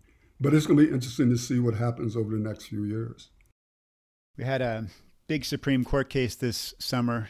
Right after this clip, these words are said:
Speaker 2: the Espinoza versus Montana, um, that, that, um, many people are saying did mo-, more, um, kind of, uh,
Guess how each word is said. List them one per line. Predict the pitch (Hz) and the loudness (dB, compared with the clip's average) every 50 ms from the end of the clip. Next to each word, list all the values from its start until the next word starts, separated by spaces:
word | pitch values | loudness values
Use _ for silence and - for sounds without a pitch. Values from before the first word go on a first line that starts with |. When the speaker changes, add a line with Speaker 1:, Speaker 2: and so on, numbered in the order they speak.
| - | -10
Speaker 2:
the | - 110 113 | -8 -6 -6
Espinoza | 120 117 - - - 113 113 113 107 - 113 | -6 -6 -8 -8 -6 -6 -6 -6 -6 -8 -8
versus | 101 107 110 107 - - 113 104 98 95 | -8 -6 -6 -8 -8 -10 -12 -12 -8 -8
Montana, | 107 107 107 107 104 - - 117 117 117 110 104 107 101 - _ - - - | -6 -6 -6 -8 -10 -10 -8 -6 -6 -4 -4 -6 -8 -10 -14 _ -20 -14 -10
um, | 120 113 110 107 107 107 110 110 107 98 - - - - - - | -8 -6 -4 -4 -4 -4 -4 -4 -6 -8 -10 -16 -20 -20 -16 -10
that, | 120 113 110 107 - - - | -6 -6 -6 -6 -8 -10 -8
that, | 117 110 101 113 - - - - _ _ _ - - 220 202 | -8 -8 -8 -10 -16 -20 -20 -20 _ _ _ -20 -20 -16 -12
um, | - 113 110 107 110 110 113 117 120 120 _ - - | -10 -10 -8 -8 -8 -8 -8 -10 -10 -12 _ -16 -10
many | 254 220 214 208 131 120 113 110 107 104 104 104 _ _ - | -10 -8 -4 -2 0 0 2 2 0 -2 -4 -8 _ _ -2
people | 131 123 - 123 120 113 | -2 -2 0 0 0 0
are | 113 | 0
saying | 107 - 135 131 143 147 | 0 0 0 2 2 2
did | 127 120 113 | 2 2 0
mo-, | 107 110 117 - | -2 -4 -6 -6
more, | 131 120 120 123 120 117 117 120 120 | -4 -4 -2 0 0 -2 -2 -4 -4
um, | 127 117 117 113 107 110 110 - - - - - - - - - - - _ _ _ _ _ - | -4 -4 -4 -2 -4 -4 -6 -8 -10 -20 -20 -20 -20 -20 -20 -20 -20 -20 _ _ _ _ _ -2
kind | - 143 123 | 0 0 0
of, | 117 104 - | 0 -2 -6
uh, | 139 156 156 139 | -12 -14 -12 -12